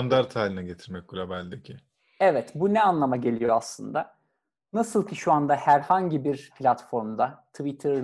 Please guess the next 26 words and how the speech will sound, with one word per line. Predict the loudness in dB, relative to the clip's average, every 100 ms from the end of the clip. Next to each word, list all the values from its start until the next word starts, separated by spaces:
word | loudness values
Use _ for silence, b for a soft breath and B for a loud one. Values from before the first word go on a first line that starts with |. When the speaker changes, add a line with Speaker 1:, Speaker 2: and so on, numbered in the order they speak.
| -2
Speaker 2:
LinkedIn, | -4 -4 -4 -2
Instagram | -4 -2 -2 -2 -4
fark | 0 -2 -2
etmez, | -8 -8 -10 -10 -18 _ -20 -14 -12 -2
diyezin | 4 4 4 2 0
yanında | 0 0 0 0
bir | -2 -6
kelime | -2 0 2 2
gördüğünüzde | 2 2 0 -4 -6 -6 -6 -8 _ _ _ _ _ -2
bu | 2 4
bir | 2 2
hashtag'tir | 0 0 0 -4 0 -2 2
diyebiliyorsanız, | 2 4 2 2 2 2 -8 -10 -16 _
Speaker 1:
Hı | -8
hı. | -6 -10 -14 _ _ _ -2
Speaker 2:
bizim | 2 2 2
amacımız | 0 0 -4 -8 -10 -16 _ _ _ _
iki | -4 0 6
okun | 6 4 0
yanında | 0 0 0 0
bir | 0 -2
kelime | 0 0 0 0
gördüğünüzde | 0 0 0 -2 -4 -8 -6 -8 -8 _ _ -8
bu | 0 2
bir | 2 -4 0
postniktir. | 2 2 -6 -8 -10 -16